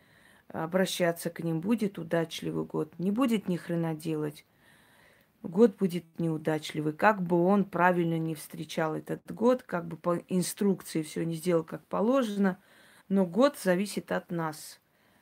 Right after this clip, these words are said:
Ещё раз говорю, год будет таким, каким мы его сделаем с вами. Вот таким и будет год. Будем много работать, будет денежный год.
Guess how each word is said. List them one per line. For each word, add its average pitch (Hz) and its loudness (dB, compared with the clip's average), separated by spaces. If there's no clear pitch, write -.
Ещё 190 0
раз 180 2
говорю, 165 0
год 185 0
будет 170 -6
таким, 254 0
каким 202 0
мы 185 6
его 156 0
сделаем 147 -4
с - -16
вами. 147 -8
Вот 196 -6
таким 220 0
и 185 2
будет 180 -6
год. 147 -8
Будем 220 2
много 220 6
работать, 208 2
будет 196 2
денежный 160 0
год. 156 0